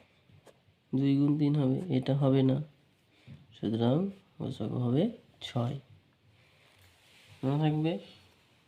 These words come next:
দুই গুণ তিন ছয়। বুঝতে পেরেছ? যদি না বুঝতে পারো, আরেকটি উদাহরণ দেখো, গ,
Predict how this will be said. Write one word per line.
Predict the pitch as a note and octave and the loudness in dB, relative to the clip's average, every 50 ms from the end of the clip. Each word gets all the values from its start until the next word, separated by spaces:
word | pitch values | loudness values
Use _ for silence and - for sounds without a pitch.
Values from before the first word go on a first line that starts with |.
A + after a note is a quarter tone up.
| - - _ _ C#3+ | -20 -20 _ _ -4
দুই | B2+ A#2+ A#2+ A#2 | -2 -2 0 -2
গুণ | B2 B2 B2 C3 C3 C3 | -2 -2 -2 -2 -2 -2
তিন | - C3 D3 F#3 G#3+ - - - _ _ _ _ _ - - _ _ _ _ | -2 -2 -2 -2 -2 -6 -10 -18 _ _ _ _ _ -20 -20 _ _ _ _
ছয়। | - - A#2 G#2+ - - C3 - - _ _ _ _ _ _ _ _ _ _ _ _ _ - | -10 -6 -6 -6 -6 -8 -10 -14 -18 _ _ _ _ _ _ _ _ _ _ _ _ _ -14
বুঝতে | - C#3+ C#3 - - | -10 -10 -10 -6 -2
পেরেছ? | D#3 D3+ D3+ D3+ D#3 E3+ G3 G3 - - - - - _ _ _ _ - - - - - - - - - _ _ - - - - - - _ _ _ _ _ _ - _ - | 0 0 0 0 -2 -4 -4 -6 -10 -16 -20 -20 -20 _ _ _ _ -4 -4 -4 -4 -4 -10 -20 -20 -20 _ _ -20 -20 -20 -20 -20 -20 _ _ _ _ _ _ -20 _ -4
যদি | B2+ B2 C3 C3 | 0 2 4 4
না | C3 B2 A#2+ B2 | 4 4 4 2
বুঝতে | C3 C3 - - - D3+ | 2 -2 -2 -4 -4 0
পারো, | C#3 C3 C3+ C#3+ F3 A3 - - - - - - _ _ _ | 2 2 4 4 2 0 -4 -8 -18 -20 -20 -20 _ _ _
আরেকটি | C3 C3 C3 C3 B2+ - - B2+ | -4 -2 -2 -4 -4 -4 -2 0
উদাহরণ | A#2 A#2 A#2 A2+ A2+ A#2 A#2 B2 | 0 0 0 0 -2 -2 -4 -6
দেখো, | C3 B2+ - C3+ C#3+ C3 - - - _ _ _ _ _ _ _ _ - - _ _ _ _ _ _ _ - _ - - | -6 -6 -4 -4 -2 -4 -4 -10 -16 _ _ _ _ _ _ _ _ -20 -20 _ _ _ _ _ _ _ -20 _ -8 -6
গ, | A#2 | -2